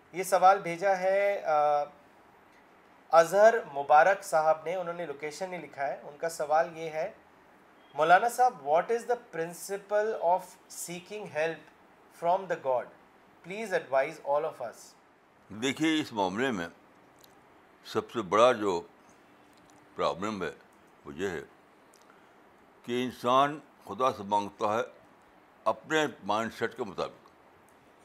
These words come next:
Speaker 2: کیونکہ خدا دیتا ہے اپنے مائنڈ سیٹ کے مطابق۔ اس وجہ سے کبھی ایسا ہوتا ہے کہ انسان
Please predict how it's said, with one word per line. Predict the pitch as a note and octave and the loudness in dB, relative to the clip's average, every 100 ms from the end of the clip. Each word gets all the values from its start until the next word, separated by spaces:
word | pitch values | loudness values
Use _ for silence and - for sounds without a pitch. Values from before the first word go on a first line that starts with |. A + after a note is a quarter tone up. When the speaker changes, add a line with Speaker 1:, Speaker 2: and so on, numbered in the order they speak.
| - _ _ - - - | -20 _ _ -20 -20 -20
Speaker 2:
کیونکہ | G2+ C3 - | -6 -6 -2
خدا | G#2+ C#3 C#3 | 2 2 4
دیتا | A#2+ A2 A#2+ A#2 | 0 0 2 2
ہے | C3 - _ | 0 -8 _
اپنے | G2+ - B2+ F#2 | -6 -4 -8 -6
مائنڈ | F2 F2 | -10 -10
سیٹ | F2+ D2+ | -12 -16
کے | C2 | -18
مطابق۔ | - - - - _ _ _ _ _ - - _ _ _ _ _ _ - _ - _ _ _ _ _ _ _ _ _ _ - _ _ _ | -16 -16 -16 -20 _ _ _ _ _ -20 -20 _ _ _ _ _ _ -20 _ -20 _ _ _ _ _ _ _ _ _ _ -20 _ _ _
اس | B2+ A2+ | -10 0
وجہ | D3+ | 2
سے | D3 C3+ D3+ D3+ - _ _ - _ - | 2 4 2 0 -10 _ _ -20 _ -2
کبھی | G#2+ B2+ | 0 4
ایسا | C3+ A#2+ | 4 6
ہوتا | C3+ B2 B2+ | 4 4 2
ہے | A#2+ | 0
کہ | A#2+ | 0
انسان | A#2 G2 G#2+ G#2+ | -8 -2 -2 -2